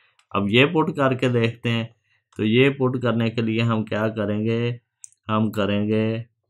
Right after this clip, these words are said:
माइनस थ्री, फिर प्लस स्क्वायर रूट ये फ़ाइव ज़ीरो फ़ाइव फ़ाइव ज़ीरो फ़ाइव, ब्रैकेट बंद करेंगे, डिवीजन करेंगे फ़ोर से,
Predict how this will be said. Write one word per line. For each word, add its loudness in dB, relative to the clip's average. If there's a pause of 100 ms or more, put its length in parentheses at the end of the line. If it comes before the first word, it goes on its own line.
(200)
माइनस -4
थ्री, 0 (840)
फिर 2 (100)
प्लस 2 (1000)
स्क्वायर 4
रूट 2 (720)
ये 4 (140)
फ़ाइव 0
ज़ीरो 2
फ़ाइव -4
फ़ाइव -6 (220)
ज़ीरो -4
फ़ाइव, -4 (1000)
ब्रैकेट 0 (100)
बंद 0
करेंगे, 0 (440)
डिवीजन 2
करेंगे 0 (140)
फ़ोर 0
से, -10